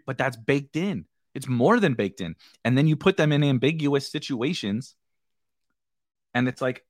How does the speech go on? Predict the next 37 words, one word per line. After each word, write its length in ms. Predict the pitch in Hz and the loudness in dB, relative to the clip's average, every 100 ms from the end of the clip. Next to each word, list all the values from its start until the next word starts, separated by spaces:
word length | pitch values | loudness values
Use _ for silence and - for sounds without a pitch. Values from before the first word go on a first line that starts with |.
| _ - | _ -8
I'm 220 | - 131 | -4 -4
just 260 | 165 175 - | -4 -6 -2
gonna 160 | 208 | -2
take 300 | 196 - 208 | -2 -4 -4
my 140 | 202 208 | -2 -2
shots 360 | - 208 247 139 | 0 -2 0 -2
on 120 | 107 | -2
those 200 | 87 87 | -4 -6
guys, 360 | 87 71 - _ _ | -10 -10 -20 _ _
right? 220 | - 139 - _ 110 | -4 -4 -6 _ -6
If 200 | 104 120 | -6 0
you 140 | 120 | 0
wanted 300 | 117 117 117 | 2 0 -2
to 80 | 113 | -6
say 300 | 117 107 110 - - | -4 -2 -4 -10 -8
your 180 | 107 104 | 0 0
preference 440 | - 110 117 110 - | 2 -2 0 -4 -2
in 180 | 107 101 | 2 2
this 160 | 117 | 0
situation 520 | 113 107 101 107 110 | -4 -6 -4 -2 -2
was 420 | 90 95 95 101 - _ _ - | 0 0 0 -2 -6 _ _ -8
Darius 320 | 87 90 101 | -6 -4 -4
Slayton, 280 | 160 - - _ _ _ _ _ _ _ _ _ _ _ _ _ _ _ - | -4 -4 -10 _ _ _ _ _ _ _ _ _ _ _ _ _ _ _ -20
Sterling 520 | - - 101 139 180 | -16 -4 0 2 2
Shepard, 440 | 175 180 - 104 - _ _ _ _ _ _ _ _ _ _ _ 90 | 2 0 0 -8 -8 _ _ _ _ _ _ _ _ _ _ _ -14
coming 240 | - 113 123 | -2 2 4
off 260 | 127 139 | 4 2
an 100 | 143 | 0
injury, 380 | 139 151 151 143 | 0 2 2 0
very 340 | 107 107 147 | -2 -2 -2
serious 420 | 180 151 135 127 117 | 0 0 0 0 -2
injury, 280 | 120 117 | -6 -6
we 140 | 110 113 | -6 -6
know, 340 | 117 110 131 - | -4 -4 -6 -8
we 80 | |
all 160 | 95 120 | -6 -4
know. 280 | 117 113 | -6 -8